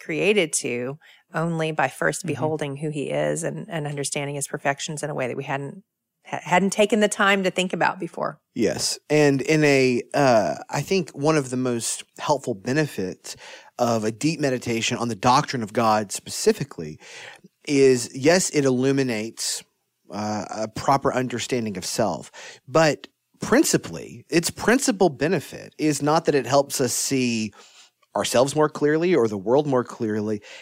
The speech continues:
Speaker 2: It helps us to know, believe, and worship God with greater clarity, and hopefully, in light of greater clarity, greater depth and greater fervor, that, that there will be a proper passion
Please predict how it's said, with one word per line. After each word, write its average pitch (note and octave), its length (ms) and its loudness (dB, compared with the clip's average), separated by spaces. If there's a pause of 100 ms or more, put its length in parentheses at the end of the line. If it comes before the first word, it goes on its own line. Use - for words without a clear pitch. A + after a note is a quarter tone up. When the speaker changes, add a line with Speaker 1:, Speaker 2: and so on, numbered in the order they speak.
Speaker 2:
It A#2 80 0
helps D#3 320 2
us - 380 0
to D3 180 2
know, D#3 560 6 (400)
believe, C3+ 540 0
and F#2 180 -4
worship C#3 580 4
God A#2+ 500 4 (440)
with B2 180 -2
greater B2+ 640 4 (300)
clarity, D#3+ 720 4 (560)
and C3+ 260 2
hopefully, C3+ 640 2
in D3 120 4
light C3+ 140 6
of B2 80 -2
greater C3 280 2
clarity, E3 720 4 (420)
greater B2+ 380 2
depth - 600 0 (280)
and B2+ 100 -4
greater B2+ 240 4
fervor, D3 640 2 (400)
that, B2+ 460 4 (200)
that B2+ 400 -2
there C#3+ 120 8
will C3 140 4
be C3 180 6
a A#2+ 120 8
proper D3 420 2
passion C#3+ 840 0